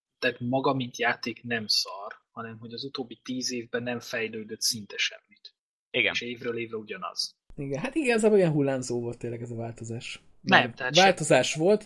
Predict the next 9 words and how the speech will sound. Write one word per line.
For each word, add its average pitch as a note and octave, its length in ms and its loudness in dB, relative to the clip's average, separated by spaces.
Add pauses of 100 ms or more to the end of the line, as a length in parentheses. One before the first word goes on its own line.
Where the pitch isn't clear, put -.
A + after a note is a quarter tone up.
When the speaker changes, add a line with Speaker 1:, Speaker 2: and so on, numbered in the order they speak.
Speaker 3:
de D#3+ 220 6
mindig D3+ 280 0
olyanok, C3 320 2
hogy B2+ 280 -4
meh, A#2 340 -6
meh. A2 260 -4 (320)
Tehát, A2+ 160 -16
hogy B2 80 0
minek. A2+ 420 -4